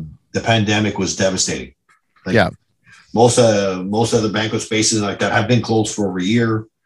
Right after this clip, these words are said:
Speaker 1: uh, and things like that. So be prepared to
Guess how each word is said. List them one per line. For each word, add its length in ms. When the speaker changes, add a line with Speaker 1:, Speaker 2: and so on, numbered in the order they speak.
Speaker 1:
uh, 580
and 140
things 180
like 160
that. 200
So 140
be 160
prepared 640
to 440